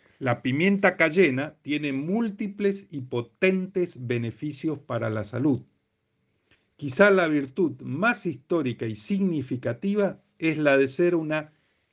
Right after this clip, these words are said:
efectiva medicina para el corazón, así como lo escuchás. Después te lo voy a ampliar más a esto. Pues,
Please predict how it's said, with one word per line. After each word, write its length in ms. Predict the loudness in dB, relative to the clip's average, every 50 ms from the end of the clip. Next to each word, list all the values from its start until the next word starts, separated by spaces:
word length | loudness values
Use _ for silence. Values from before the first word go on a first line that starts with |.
| _ _
efectiva 1120 | 0 0 0 0 -2 -6 -4 -4 -4 -4 -4 -8 _ _ _ _ -6 -4 -4 -2 0 0 0
medicina 1120 | 0 -2 -2 -2 0 0 0 -2 -2 -4 -4 -8 -8 -8 -4 -2 0 0 0 0 -2 -4 -6 -10 _
para 300 | -2 0 2 2 2 2
el 240 | 2 0 -2 -2 -4
corazón, 1040 | -2 0 2 2 2 2 0 -2 -2 -6 -6 -4 -4 -4 -4 -6 -10 -12 -16 -18 -20 _ _ _ _ _ _ _ _ _ _ _
así 300 | -10 -8 -2 -2 -2 0
como 200 | 0 0 2 2
lo 100 | 2 0
escuchás. 640 | 0 -2 -8 -12 -10 -12 -16 -16 -18 -20 -20 _ _ _ _ _ _ _ _ _ _ _ _
Después 320 | -10 -10 -4 -2 -2 0
te 100 | 2 2
lo 100 | 4 4
voy 160 | 4 4 4 2
a 40 |
ampliar 340 | 0 0 -2 0 0 0 0
más 260 | 0 -2 -4 -6 -8
a 100 | -10 -14
esto. 240 | -14 -16 _ _ _ _ _ _ _ _ _ _ _ _ _ _ _ _ _ _ -20 _ _ _
Pues, 340 | _ 4 4 4 2 0 -10